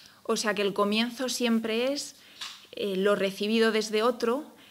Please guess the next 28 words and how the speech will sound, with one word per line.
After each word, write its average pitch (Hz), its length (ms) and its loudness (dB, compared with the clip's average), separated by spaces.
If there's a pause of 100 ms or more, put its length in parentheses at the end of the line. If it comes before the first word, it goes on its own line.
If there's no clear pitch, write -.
(140)
eh, 185 960 -4
la, 196 160 -2
esa 208 300 -2
belleza, 226 600 2
ese 208 300 -4
bien 226 320 2
y 220 40 0
esa 226 200 -6
verdad 226 380 -4
que, 190 360 -4
que 190 140 -4
vemos 196 520 -6
en 202 260 -4
Dios 277 400 -2
y 202 180 -6
en, 190 340 -6 (600)
y 220 160 6
eso 233 240 4
es 254 80 -4
lo 247 120 4
que 208 120 0
nos 190 200 -2
va 202 100 4
a - 20 2
mover 220 320 2
a 226 80 4
la 185 100 2
acción, 175 600 0